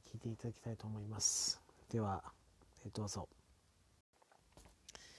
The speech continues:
えー、トラベリングダイスの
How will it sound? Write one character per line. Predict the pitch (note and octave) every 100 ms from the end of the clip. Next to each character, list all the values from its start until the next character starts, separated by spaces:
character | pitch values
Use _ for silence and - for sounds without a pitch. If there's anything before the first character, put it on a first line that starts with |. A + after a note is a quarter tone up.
| - - - - -
え | C3+ B2 A2
ー、 | A2+ - - - - - - - - - - - - - -
ト |
ラ | C#3+
ベ | C#3
リ | C#3 C#3+
ン |
グ | C3+
ダ | C3+
イ |
ス | A#2+
の | A#2+